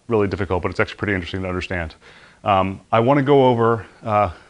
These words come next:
what somebody referenced in a question on Monday, the equivalent of the dot, dot, dot, okay? There's not much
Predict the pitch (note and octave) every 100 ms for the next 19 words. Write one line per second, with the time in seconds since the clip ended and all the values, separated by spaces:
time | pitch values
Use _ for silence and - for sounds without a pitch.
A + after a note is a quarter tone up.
0 | - A2+ A#2 B2 A2+ G#2+ G#2+ G2 G2 F#2+
1 | A#2 G2 - G2+ F#2+ _ - _ G#2 G2+
2 | G2+ G2 E2+ E2+ G2 F#2+ A#2 G#2+ A2 G2
3 | F#2+ F#2 F#2 F2+ - F#2 - - F2 -
4 | _ _ _ _ _ - E2+ - E2+ E2+
5 | - _ - - - - - _ _ -
6 | - - - - - - - - - -
7 | - - - - - - - - - -
8 | C3+ A#2 F3+ F3+ C#3+ D3+ D#3+ -